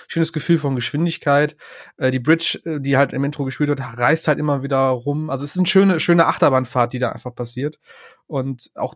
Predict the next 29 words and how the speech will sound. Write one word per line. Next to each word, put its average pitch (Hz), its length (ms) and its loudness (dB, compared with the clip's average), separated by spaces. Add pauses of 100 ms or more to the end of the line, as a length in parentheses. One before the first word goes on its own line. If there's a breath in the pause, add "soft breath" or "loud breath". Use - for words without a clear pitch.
denn, 139 380 0
dann 131 180 -2
gibt's 143 200 -6
dann 143 180 2
so, 139 260 0
so 131 140 -2
fiese 143 320 -2
Synthesizer 151 640 2
im 139 80 0
Hintergrund 135 880 -4
und 123 300 -14 (320 soft breath)
ja, 139 160 4
es 139 80 -4
ist 180 80 -4
einfach, 170 260 2
das 220 140 4
ist - 60 0
ein 214 80 6
cooler 185 280 6
Song, 208 280 2
der 190 100 6
sitzt 190 180 0
auch, 165 140 -4
glaub 175 160 0
ich, - 180 -6
genau 165 280 4
mittendrin 185 640 4
im 196 260 -4
Album 175 480 -2